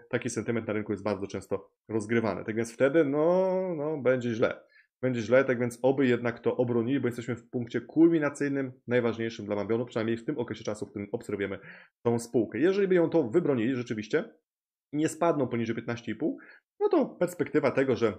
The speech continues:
ewentualnie się będą kisić, tutaj akumulować i będą próbowali odbierać tą podaż, której, jak widzimy, tam nie brakuje już od bardzo długiego okresu czasu, no to być może,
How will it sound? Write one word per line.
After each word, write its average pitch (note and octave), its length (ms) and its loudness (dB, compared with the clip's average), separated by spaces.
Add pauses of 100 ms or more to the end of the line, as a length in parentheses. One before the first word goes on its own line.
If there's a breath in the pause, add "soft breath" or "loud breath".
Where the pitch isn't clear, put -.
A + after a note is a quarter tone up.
(120)
ewentualnie A#2 420 0
się G#2+ 100 -6
będą G2+ 160 -6
kisić, F3+ 340 -6
tutaj A2 160 -2
akumulować A2+ 560 0
i - 20 -6
będą G#2+ 180 -2
próbowali G#2+ 340 -2
odbierać A#2+ 400 2
tą C3 120 -6
podaż, G#2+ 340 -2 (360 loud breath)
której, A#2 200 2
jak G2+ 80 -8
widzimy, A#2 280 0
tam A2 260 -2
nie B2 140 0
brakuje A2+ 260 2
już G2+ 120 -2
od - 140 -8 (320 loud breath)
bardzo G#2 240 -2
długiego G#2 260 -2
okresu G#2 220 -10
czasu, G#2+ 380 -4 (200 loud breath)
no D3 100 0
to D#3 120 2
być A#2 200 -4
może, C3 420 0